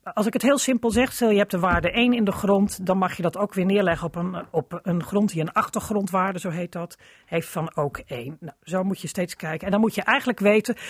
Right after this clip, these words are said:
eh, van alle grond wat de waarde is en wat je daarop neer mag leggen, op, eh, mag storten. En, eh, dat is onduidelijk. Je ziet ook dat zodra dingen onduidelijk zijn, mensen terughoudend worden in het uitgeven van opdrachten of het uitgeven van vergunningen.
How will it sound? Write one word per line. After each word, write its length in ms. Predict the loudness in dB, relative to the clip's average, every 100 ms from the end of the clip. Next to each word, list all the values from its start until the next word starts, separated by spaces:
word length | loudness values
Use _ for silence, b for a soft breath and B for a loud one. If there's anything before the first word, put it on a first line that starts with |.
| B B B
eh, 280 | 0 4 4
van 200 | 2 0
alle 220 | 2 2
grond 380 | 0 2 2 2
wat 160 | 0 0
de 100 | 2
waarde 400 | 4 4 0 -2
is 180 | -4
en 140 | -2 0
wat 160 | 0 -2
je 80 |
daarop 640 | 0 2 0 -2 -6 -6 -12
neer 280 | 0 2 4
mag 160 | 2 -2
leggen, 380 | -4 -4 -8 -8
op, 140 | -10 -8
eh, 180 | -8 -8
mag 240 | -10 -12
storten. 380 | -16 -18 -20 -20 b b b b b b b b b
En, 160 | -2
eh, 100 | 0 2
dat 160 | 2 2
is 120 | 2
onduidelijk. 600 | 4 6 6 4 2 0
Je 160 | 0 2
ziet 260 | 2 2
ook 240 | 0 0 0
dat 200 | -2 -2
zodra 400 | -4 0 2 2
dingen 240 | 2 2
onduidelijk 460 | 2 4 4 2 0
zijn, 200 | 0 0
mensen 240 | 0 -2
terughoudend 560 | -4 -2 2 2 2 2
worden 300 | 2 2 0
in 120 | -2
het 100 | -2
uitgeven 520 | 0 -4 0 0 0
van 180 | -2 -4
opdrachten 540 | -2 0 0 -2 -6 -8
of 120 | -8
het 120 | -4
uitgeven 500 | -4 -4 -6 -8 -10
van 160 | -10 -12
vergunningen. 560 | -10 -4 0 0 0